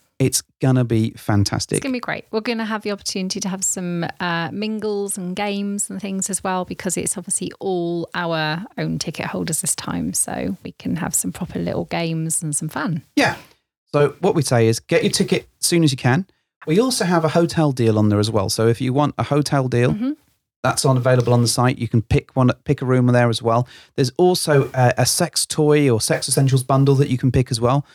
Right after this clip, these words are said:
Speaker 2: Yeah.
Speaker 1: So if you're looking to treat your other half, do that. That's pretty sweet, right? You can get, like, a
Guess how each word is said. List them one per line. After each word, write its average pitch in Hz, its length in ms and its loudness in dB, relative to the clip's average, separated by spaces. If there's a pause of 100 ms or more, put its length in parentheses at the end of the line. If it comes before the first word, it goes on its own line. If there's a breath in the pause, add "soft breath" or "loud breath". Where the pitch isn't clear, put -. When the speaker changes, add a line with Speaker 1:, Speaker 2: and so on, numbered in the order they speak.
Speaker 2:
Yeah. 156 140 -4
Speaker 1:
So 143 120 0
if 127 120 0
you're 165 120 0
looking 156 340 4
to - 100 -6
treat - 360 -2
your 139 140 2
other 127 120 2
half, 127 460 0 (800)
do 135 120 0
that. 165 260 2 (640)
That's 139 100 2
pretty - 220 2
sweet, 175 260 2
right? 110 280 4
You 131 100 2
can 135 140 4
get, 143 280 -2
like, 127 160 -2
a 113 160 2